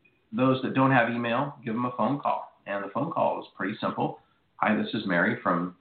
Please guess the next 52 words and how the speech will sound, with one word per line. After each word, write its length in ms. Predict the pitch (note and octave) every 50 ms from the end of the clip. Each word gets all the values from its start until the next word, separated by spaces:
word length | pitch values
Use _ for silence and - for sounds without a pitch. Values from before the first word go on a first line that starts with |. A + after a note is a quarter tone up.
| - -
um, 480 | F2 F2 F2 E2+ E2 E2 E2 E2 - - -
Wellness 260 | - F2+ F#2 F#2+ - -
Springs 240 | - G#2 G2+ G2 -
Dental 200 | G2+ G2 G2+ G#2
of 60 | G2+ -
Salem. 320 | - F#2+ F#2+ A2 C3+ D3 - - _ _ _ _ _ _ -
Just 160 | G#2+ G#2+ -
calling 200 | A2 G2+ G2+ G2
to 40 | G2
remind 320 | G2 F2 F2 F#2 F#2 G2
you 80 | G#2+ G2+
that, 220 | F#2+ F#2 - - -
uh, 180 | F2 E2+ E2+ E2+ E2+
on 100 | F#2 F#2
December 360 | - - A2 F#2+ F#2+ F#2 -
thirty-first, 460 | G#2+ G2+ G#2+ G#2 - F2+ F#2 F#2+ - - - - _
the 80 | - F#2
remaining 460 | F#2 F#2+ F#2+ G2 G2+ G#2+ A#2+ A#2+ A2
insurance 380 | G#2+ G#2+ G#2 - A2+ G#2+ G#2+ -
benefits 400 | - G2 G2 G2 - G#2+ G2+ - -
you 100 | A#2 A2+
have 320 | - F2+ D#2+ F2 F2+ - -
will 120 | F#2 -
expire, 640 | - - - - - D2+ - - C#2 E2 C#3+ - - - _ _ _ _ _ _ _ -
and 300 | E2+ F2 F2 F2+ F2 F2
it's 120 | F2+ - -
a 140 | F2 F2 F#2 G#2
use 180 | A2+ A#2+ A2+ C3+
it 80 | C#3+ C#3+
or 80 | C3+
lose 200 | B2+ B2 B2+ B2 B2+
it 120 | - -
situation. 640 | - C#3+ C#3+ - - F#2+ D#2+ - - - G#2+ G#2+ G#2+ - _ _ _ _ _ _ _ -
If 100 | G#2+ -
you'd 100 | C3 A2+
like 200 | A#2 B2+ B2+ -
to, 240 | C#3 B2 A2 G#2+ - -
uh, 240 | G2+ G2+ G2 G2
book 180 | A#2 B2+ B2+ -
an 60 | D3+
appointment 480 | D3 C#3+ - C#3+ C3+ C3 C3+ C#3 C3+ - -
for 320 | B2 A2+ A2 A2 G#2+ G#2+ - G#2
your 120 | G#2+ G#2+ - -
treatment 300 | D3 C3+ B2+ C3 - -
that, 200 | B2 - - - _ _
that 140 | - G#2+ G#2
has 160 | G#2+ G#2+ G2+ - - - -
been 140 | - A2 G#2+
recommended 460 | G#2 G#2 G#2+ - A2 G#2+ G#2 G#2 G#2
by 120 | G#2+ G#2 G2+
Doctor 280 | A2 G#2 G#2 - - - -
Smith, 220 | D#3 D#3 D#3+ D#3